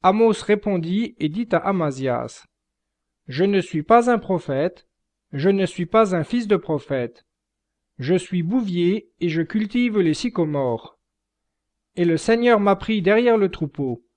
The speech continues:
Et le Seigneur m'a dit, « Va, prophétise à mon peuple d'Israël. » Et maintenant,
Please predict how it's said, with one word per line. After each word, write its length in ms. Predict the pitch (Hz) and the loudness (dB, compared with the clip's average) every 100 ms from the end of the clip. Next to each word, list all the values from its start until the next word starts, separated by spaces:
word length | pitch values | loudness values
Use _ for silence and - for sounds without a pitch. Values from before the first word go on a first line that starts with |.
| _ _ _ _ | _ _ _ _
Et 100 | 185 | -2
le 100 | 160 | 0
Seigneur 420 | 143 208 214 220 | 0 0 2 2
m'a 140 | 190 170 | 2 -2
dit, « 380 | 147 156 196 - _ _ _ _ _ _ - | -4 -6 -6 -8 _ _ _ _ _ _ -14
Va, 540 | 123 170 185 196 _ _ _ _ | 0 6 6 4 _ _ _ _
prophétise 640 | - 233 247 240 247 240 | 0 2 2 0 0 2
à 60 | 190 | 2
mon 180 | 180 170 | 2 0
peuple 380 | 220 208 170 156 | 0 0 -2 -4
d'Israël. » 680 | 214 180 147 127 120 117 117 _ _ _ _ _ _ _ _ _ _ - | -4 -2 0 0 -2 -6 -10 _ _ _ _ _ _ _ _ _ _ -4
Et 80 | 156 | 2
maintenant, 760 | 214 226 214 190 165 196 | 2 2 0 0 0 -2